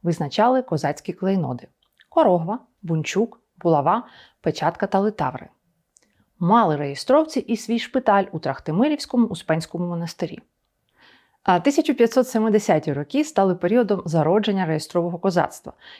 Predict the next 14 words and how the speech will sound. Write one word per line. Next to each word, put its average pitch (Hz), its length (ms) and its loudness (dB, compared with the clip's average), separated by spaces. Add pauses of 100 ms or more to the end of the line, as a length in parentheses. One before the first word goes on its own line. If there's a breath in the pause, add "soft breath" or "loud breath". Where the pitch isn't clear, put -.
(100)
і 214 100 4
початку 208 600 -2
оформлення 214 600 2
козацької 175 500 -4
спільноти 170 520 2
як 131 180 -8
окремого 175 400 -2
стану. 139 400 -6 (760 soft breath)
Козаки 185 420 2
платили 214 540 2
найважчий 226 680 2
податок, 175 580 0 (280)
податок 185 380 2
кров'ю, 185 480 2